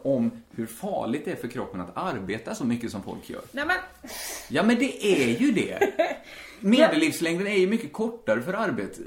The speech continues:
Speaker 2: Nej, men
Speaker 1: för
Speaker 2: vill jag
Speaker 1: folk
Speaker 2: bara
Speaker 1: inom
Speaker 2: säga
Speaker 1: arbetsklassen.
Speaker 2: Men jag menar också, arbetsklassen är ju att de har ju,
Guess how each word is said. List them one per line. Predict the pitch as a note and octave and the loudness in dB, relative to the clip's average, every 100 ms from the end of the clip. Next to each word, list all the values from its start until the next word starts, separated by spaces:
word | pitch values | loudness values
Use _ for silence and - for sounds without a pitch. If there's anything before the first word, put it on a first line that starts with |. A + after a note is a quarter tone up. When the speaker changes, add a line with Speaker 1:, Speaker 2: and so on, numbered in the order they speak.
| - | -2
Speaker 2:
Nej, | B3 E4 | 4 4
men | F4+ | 6
Speaker 1:
för | F#4 | 6
Speaker 2:
vill | F#4 | 6
jag | G4 | 6
Speaker 1:
folk | |
Speaker 2:
bara | F#4 | 6
Speaker 1:
inom | C#4 | 4
Speaker 2:
säga | D4 D4 | 4 2
Speaker 1:
arbetsklassen. | G#3+ - G3 - - | 0 -4 -4 -4 -4
Speaker 2:
Men | C#4+ | -2
jag | E4 | 2
menar | E4+ | 2
också, | D#4 E4 | 2 4
arbetsklassen | F4 F4+ D4 - C4+ A3+ B3+ A#3+ | 4 6 2 0 0 0 -4 -2
är | C4 | 0
ju | A#3 | 0
att | G#3+ G#3+ | 0 0
de | G#3+ G3+ | 0 0
har | G#3+ A3 | 0 0
ju, | G#3 G3+ | 0 -2